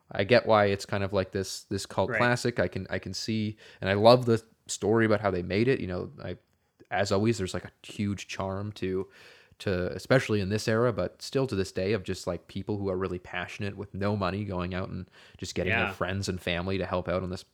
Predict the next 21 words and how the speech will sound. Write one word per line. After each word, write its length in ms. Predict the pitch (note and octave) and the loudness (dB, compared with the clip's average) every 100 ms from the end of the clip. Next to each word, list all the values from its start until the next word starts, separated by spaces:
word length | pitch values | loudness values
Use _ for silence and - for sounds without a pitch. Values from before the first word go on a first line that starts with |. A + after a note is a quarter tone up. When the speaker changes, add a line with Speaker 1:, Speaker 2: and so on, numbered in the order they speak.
| _ | _
Speaker 1:
movie. 260 | G2 G2 B2+ | -6 -4 2
So 140 | A2+ | 4
I 60 | A2+ | 6
think 160 | E3+ | 4
that 100 | G#2+ | 0
that's 260 | F#2+ F#2+ - | 0 -4 -4
really 160 | G2+ F#2 | -2 0
great. 260 | F#2 G#2+ | 0 2
I, 140 | F#2 F2+ - - - - | 0 -4 -10 -20 -20 -12
you 100 | - | -6
know, 180 | F#2+ F2 - | -4 -4 -4
that, 180 | F2 - | -8 -6
and 160 | G#2 F#2 | -8 -8
it's 140 | - | -8
a 80 | F2+ - _ _ _ - | -10 -10 _ _ _ -4
huge 300 | - A#2+ G2 | 2 2 2
inspiration 520 | F2+ - F#2 - F#2 | -4 0 0 0 -6
to 100 | - | -10
pretty 180 | F#2+ F#2 | -8 -6
much 160 | F2 | 0
everyone 460 | F#2 G2 F2+ F2 | 4 4 2 -2